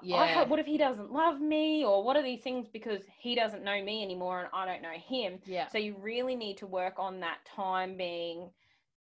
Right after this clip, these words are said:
Speaker 1: like, us as a couple and
Speaker 2: Y-,
Speaker 1: really nurture that,
Speaker 2: yes.
Speaker 1: 'cause in the, by the end of it, it's, that's what you've got left.
Speaker 2: Oh,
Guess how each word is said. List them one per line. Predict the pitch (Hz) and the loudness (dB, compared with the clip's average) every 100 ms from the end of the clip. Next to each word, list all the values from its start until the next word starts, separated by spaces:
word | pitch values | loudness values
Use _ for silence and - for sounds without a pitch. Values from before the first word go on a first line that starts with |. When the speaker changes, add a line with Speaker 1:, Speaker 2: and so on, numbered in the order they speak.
| _ _ - | _ _ -2
Speaker 1:
like, | 170 - - _ _ _ _ _ | -2 -2 -14 _ _ _ _ _
us | 196 202 214 | 2 2 -2
as | 196 | -8
a | 185 | -10
couple | - 196 403 571 571 - 202 | -4 -4 6 6 6 2 2
and | 226 226 | 2 2
Speaker 2:
Y-, | |
Speaker 1:
really | 226 226 196 | 0 0 0
nurture | 190 180 180 | 2 4 4
that, | 170 165 | 2 -2
Speaker 2:
yes. | - | -4
Speaker 1:
'cause | 220 | -6
in | 226 | -6
the, | 220 - | -6 -2
by | 233 | 0
the | 196 190 | 0 0
end | 254 240 | -2 -2
of | |
it, | 135 147 - - _ _ _ _ _ _ _ _ - | -6 -10 -14 -20 _ _ _ _ _ _ _ _ -10
it's, | 220 - 254 | -10 -10 -4
that's | 262 262 - | 2 2 2
what | 320 285 | -4 -2
you've | 262 | 6
got | 254 214 | 6 6
left. | 339 247 170 _ - | 4 4 -2 _ -8
Speaker 2:
Oh, | 247 285 254 165 | -2 2 4 2